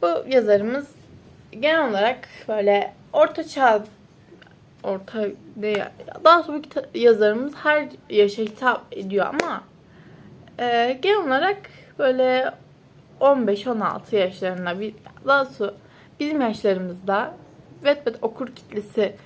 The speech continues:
yaşları civarında insanlar gelmesini düşünürken bir adam bizim bu yazarımızı okumuş. Ana karakter, ana erkek karakterimiz Kıraç.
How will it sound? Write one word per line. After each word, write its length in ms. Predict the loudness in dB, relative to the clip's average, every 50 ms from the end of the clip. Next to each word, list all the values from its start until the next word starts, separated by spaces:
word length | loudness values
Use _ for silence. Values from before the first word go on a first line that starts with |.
| -20 -20 -20 -6 4
yaşları 460 | 6 6 6 6 4 2 2 2 2
civarında 720 | 2 0 2 4 4 4 2 2 0 -2 0 0 0 -2 -4 -8 -10
insanlar 560 | -10 -10 -8 -6 -4 -4 -4 0 0 0 0
gelmesini 480 | 2 2 0 0 0 -4 -6 -6 -8 -10
düşünürken 540 | -10 -10 -10 -10 -8 -8 -8 -8 -8 -8 -10 -16 -18 -10
bir 280 | -8 -6 -6 -4 -2 -2
adam 280 | 0 0 0 -2 -2 -6 -10 -18 -20 -20 -20 -20 -20 -20 -20 -20 -20 -20 -20 -20 -20 -20 -20 -20 -20 -20 -18
bizim 240 | -10 -8 -6 -6 -2
bu 20 |
yazarımızı 580 | 0 0 0 0 0 -2 -2 -2 -2 -4 -6 -6
okumuş. 580 | -6 -8 -10 -12 -12 -12 -12 -14 -18 -20 -20 -20 -12
Ana 240 | -8 -6 -6 -6 -6
karakter, 420 | -6 -8 -8 -8 -8 -10 -16 -20 -4 0
ana 240 | 2 2 2 2 0
erkek 420 | 0 0 -2 -2 -6 -12 -12 -10
karakterimiz 760 | -12 -8 -8 -8 -8 -10 -10 -10 -8 -6 -6 -6 -6 -6 -8 -12 -20 -20 _ _ _ _ _ _ -20 -20 -20 -20 -20 -20 _
Kıraç. 480 | -6 0 2 2 2 2 -6 -16 -20 -20